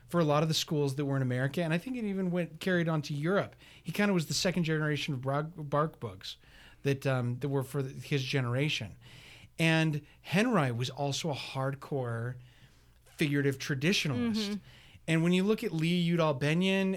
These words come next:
Speaker 1: and Brian Krishiznik and some of these other artists that, that, that are,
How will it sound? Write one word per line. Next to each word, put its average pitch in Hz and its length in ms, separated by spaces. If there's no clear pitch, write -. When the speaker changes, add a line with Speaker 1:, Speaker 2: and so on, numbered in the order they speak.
Speaker 1:
and 131 160
Brian 139 300
Krishiznik 180 800
and 135 100
some 156 200
of 147 80
these 135 220
other 165 300
artists 170 440
that, 147 360
that, 147 200
that 156 220
are, 147 420